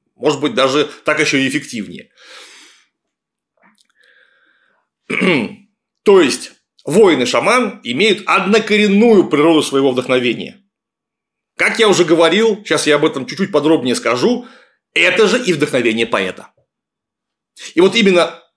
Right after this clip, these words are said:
с-, на этих людей коллекционирует Один. А, ну, конечно, в поздней традиции, видимо, опять же, когда мы говорим о третьем-пятом веке нашей эры, это представление не сложилось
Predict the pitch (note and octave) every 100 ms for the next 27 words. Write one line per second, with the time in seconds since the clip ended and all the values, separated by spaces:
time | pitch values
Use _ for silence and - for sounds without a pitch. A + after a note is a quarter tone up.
0 | - - D#3 D3+ - - G#3+ A3 A#2+ A2+
1 | A#2 F3 A#3+ G#3+ _ _ - C3 C3 B2
2 | B2+ D3+ C#3+ C#3 A2+ G#2 - _ _ _
3 | _ _ _ _ _ _ _ - A2 F#3
4 | G3 F3 D#3+ - F#2+ A3 C4 G3 D3+ C#3
5 | B2+ - F#2+ A#2+ C#3 B2+ A#2 D#3 B2+ B2
6 | B2+ B2+ C3 C#3+ C3+ A#2+ B2 D3 C3 A#2+
7 | C3+ B2 B2 C#3+ B2 B2+ B2 C#3+ C#3+ B2
8 | B2 C3 C3+ B2 A#2+ A#2+ A2 A#2 C3 -
9 | D3 D#3+ C#3 B2 C#3 D3+ D3 D3 E3 E3+
10 | -